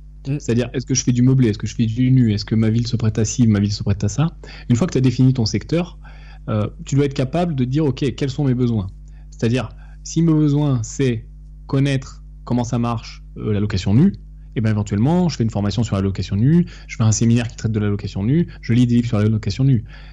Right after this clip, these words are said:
Speaker 2: Si, euh, ma stratégie, c'est le meublé, et ben pareil. La coloc, pareil. Si je veux faire
Speaker 1: Ouais.
Speaker 2: du marchand de biens, si tu vois, j'ai, j'ai une expérience que je me dis, ok, le marchand de biens, ça, ça peut, ça peut coller, eh ben, ok, je lis des bouquins sur le marchand de biens, je fais des formations sur le marchand de biens. Sur,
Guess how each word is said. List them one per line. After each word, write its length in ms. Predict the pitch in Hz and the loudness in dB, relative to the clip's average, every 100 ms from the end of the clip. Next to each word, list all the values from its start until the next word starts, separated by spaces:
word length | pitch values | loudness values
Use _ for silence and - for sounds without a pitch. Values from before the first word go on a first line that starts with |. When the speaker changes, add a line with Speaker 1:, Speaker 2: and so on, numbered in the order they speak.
| - | -12
Speaker 2:
Si, 380 | - 165 170 175 | -4 0 2 2
euh, 1000 | 131 120 123 123 123 127 131 131 127 123 | 2 4 4 2 0 -2 -2 -2 -2 0
ma 180 | 123 120 | 0 0
stratégie, 480 | 117 127 135 147 | -2 4 6 6
c'est 180 | 135 - | 2 0
le 80 | 110 | 0
meublé, 420 | 110 117 156 196 160 | 2 2 2 2 0
et 60 | |
ben 340 | 107 101 98 98 131 | -2 -2 -2 -6 -6
pareil. 320 | 143 147 98 - - - | -2 0 -2 -6 -16 -8
La 120 | 110 | -4
coloc, 300 | 123 151 - | 0 0 -2
pareil. 320 | 135 135 110 107 - | -4 -2 -2 -6 -12
Si 160 | - 143 | -4 0
je 60 | |
veux 40 | 135 | 2
faire 140 | 131 | 2
Speaker 1:
Ouais. 60 | 120 | 2
Speaker 2:
du 40 | |
marchand 200 | 104 95 | 0 -4
de 80 | 107 | -4
biens, 280 | 117 165 180 - - - | -2 -2 -2 -8 -16 -12
si 160 | - 147 | -4 -2
tu 100 | 135 | 2
vois, 220 | 139 143 | 2 0
j'ai, 200 | 113 113 | 0 -2
j'ai 140 | 107 | 0
une 120 | 117 120 | 0 -2
expérience 420 | 117 131 143 135 | -4 -2 -2 -4
que 100 | 117 | -2
je 80 | 110 | 0
me 80 | |
dis, 80 | 117 | 2
ok, 160 | 123 113 | 0 0
le 80 | 143 | -4
marchand 300 | 98 90 113 | -4 -4 -4
de 40 | |
biens, 120 | 131 | -2
ça, 120 | 120 92 | -2 -6
ça 160 | - - | -8 -4
peut, 220 | 104 107 | -2 -2
ça 120 | - | -4
peut 120 | - | -2
coller, 320 | - 120 202 | 0 2 2
eh 340 | - - - - 113 | -4 -16 -18 -6 0
ben, 60 | |
ok, 180 | 135 214 170 | 0 2 0
je 100 | 107 | 0
lis 100 | 117 | 0
des 80 | 123 | 2
bouquins 220 | 123 113 | 0 0
sur 140 | 117 101 | -2 -2
le 20 | |
marchand 200 | 92 101 | -4 -2
de 60 | |
biens, 220 | 104 156 170 | 0 0 0
je 80 | |
fais 60 | 127 | 0
des 40 | |
formations 300 | 107 104 98 | 0 0 -2
sur 100 | 110 107 | -2 -2
le 40 | |
marchand 200 | 95 110 | -2 -2
de 60 | 107 | 0
biens. 140 | 156 - - - - - - | -2 -4 -16 -14 -14 -14 -10
Sur, 180 | - | -6